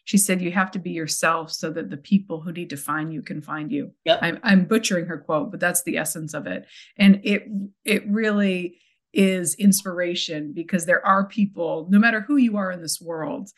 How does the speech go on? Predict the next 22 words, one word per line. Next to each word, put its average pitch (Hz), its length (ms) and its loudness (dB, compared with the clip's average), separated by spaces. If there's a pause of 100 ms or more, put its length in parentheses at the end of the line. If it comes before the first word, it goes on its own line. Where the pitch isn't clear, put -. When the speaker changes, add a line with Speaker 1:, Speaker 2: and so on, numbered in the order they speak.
Speaker 2:
Mm-hmm. 160 120 -10 (100)
Speaker 1:
there - 120 4
are 220 200 6
people 196 460 4
who 196 140 8
need 190 320 4
to 175 100 -4
find 185 380 0
you 170 200 -4
and 170 100 -8
draw 170 160 -4
inspiration 180 680 -4
from 170 180 -10
you 160 140 -8
and 160 120 -8
learn 175 180 -2
from 180 180 -6
you. 160 180 -8
And 170 120 -6
if 180 140 -10
you're 214 100 4
not 214 320 6